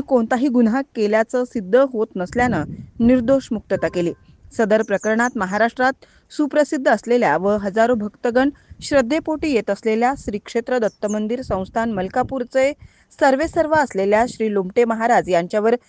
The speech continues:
गुन्हा दाखल झाल्यानं मीडियामध्ये अनेक बातम्या प्रसिद्ध होऊन श्री लोमटे महाराज यांच्याबाबत बदनामीकारक विधाने व्यक्त करण्यात आलेली होती. मौजे मलकापूर तालुका कळंब येथील श्री क्षेत्र दत्त मंदिर संस्थान हे अनेक जिल्ह्यातील लोकांचे श्रद्धास्थान असून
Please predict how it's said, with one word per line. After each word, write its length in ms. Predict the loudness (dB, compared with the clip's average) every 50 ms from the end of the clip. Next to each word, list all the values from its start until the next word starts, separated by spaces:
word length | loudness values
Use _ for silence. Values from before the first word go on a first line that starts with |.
| _ -20 -16 -10 -4 0
गुन्हा 280 | 4 4 6 4 4 4
दाखल 300 | 2 0 0 0 -2 -2
झाल्यानं 440 | -2 -2 0 0 0 0 0 0 -2
मीडियामध्ये 520 | -2 -2 0 2 2 2 2 2 2 2 2
अनेक 200 | 2 0 -2 -4
बातम्या 360 | -2 -2 -2 -2 _ -6 -8 -6
प्रसिद्ध 360 | -4 -6 -6 -6 -4 -2 0
होऊन 240 | 0 2 0 0 -2 -6 _ _ _ _ _ -12
श्री 300 | -6 -4 -2 0 0 2
लोमटे 360 | 2 0 0 0 -2 -2 -2
महाराज 560 | -2 -2 0 0 2 2 2 2 0 -2 -4 -6 -6 -8 _ _ _ _ -2
यांच्याबाबत 720 | 0 2 2 2 0 2 2 4 4 4 4 2 2 0 -2 -2 0
बदनामीकारक 760 | 0 0 0 2 0 0 0 0 0 -2 -2 -2 -2 -4 -6
विधाने 380 | -6 -6 -6 -4 -4 -4 -4 -4
व्यक्त 260 | -4 -6 -6 -8 -6 -2
करण्यात 300 | -2 -2 -2 -2 -2 0
आलेली 240 | 0 0 0 -2 -2
होती. 280 | -4 -4 -4 -4 -4 -6 -8 _ -20 -20 -20 -20 _ _ _ _ -2
मौजे 320 | 0 0 0 2 2 2 2
मलकापूर 520 | 2 0 -2 -2 -2 -4 -2 -2 -4 -2 -2
तालुका 300 | -2 -2 -2 -2 -4 -4 -4 0 2
कळंब 260 | 4 4 4 2 0
येथील 280 | -4 -4 -4 -4 -4 -4
श्री 200 | -6 -8 -8 -8
क्षेत्र 380 | -8 -8 -8 -8 -6 -4 -4 -4
दत्त 300 | -4 -4 -4 _ -4 -2
मंदिर 380 | -2 0 0 0 0 0 -2 -2
संस्थान 540 | -4 -6 -6 -6 -4 -4 -2 -2 -2 -2 -4 -10 _ _ -20 -18 _ 2
हे 80 | 4
अनेक 300 | 4 6 6 4 4 2 0 0
जिल्ह्यातील 440 | 0 2 2 2 2 0 0 0 2
लोकांचे 480 | 2 2 0 0 -4 -4 -4 -4 -6 -6
श्रद्धास्थान 600 | -4 -2 -2 -2 0 -2 -2 -2 -2 -2 -2 0
असून 280 | -2 -2 -4 -4 -4